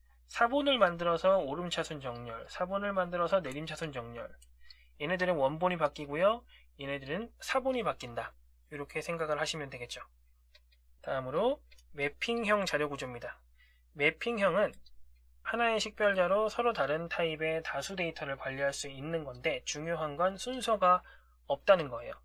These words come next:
순서가 없기 때문에 인덱싱 불가능합니다. 그래서 매핑되어 있는 데이터에 접근하는 방식이 이 키값을 별도로 이용하는 거예요. 특정 숫자,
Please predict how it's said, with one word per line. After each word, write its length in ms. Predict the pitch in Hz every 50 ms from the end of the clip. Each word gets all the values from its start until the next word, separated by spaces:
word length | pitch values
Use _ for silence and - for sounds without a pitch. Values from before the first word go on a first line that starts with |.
| _ - - _ _ - - - - -
순서가 420 | - - 226 233 220 240 226 185
없기 300 | 139 - - - 180 170
때문에 520 | - 170 151 143 143 151 175 202 220 240 - - - _ - - - -
인덱싱 840 | 151 151 165 175 180 202 196 - - - 185 190 208 214 220 233 - - - _ _ _
불가능합니다. 760 | - - 151 151 170 175 175 165 147 135 131 123 117 113 - - - - - - _ _ _ _ _
그래서 420 | - - - 151 151 - 202 220 202
매핑되어 680 | 156 139 147 - - 233 233 226 208 208 202 196 190
있는 220 | 185 175 175 165 156
데이터에 440 | - 147 151 151 - - 151 147
접근하는 560 | 147 - - - - - 160 156 143 143 143 139
방식이 640 | 135 127 127 127 - 143 131 - 214 226 254 269 - - - _ -
이 140 | - 151 147 -
키값을 640 | - - 277 277 - - 277 254 - - 226 220 208
별도로 440 | - - 147 143 143 - 156 151 143
이용하는 540 | 127 127 135 139 143 143 - 202 226 214 170
거예요. 220 | 135 113 110 107 - - _ - _ _ - - - - - - _ _ _ -
특정 340 | - - - - 214 202
숫자, 580 | 190 - 226 - - - 214 202 196 196 196 196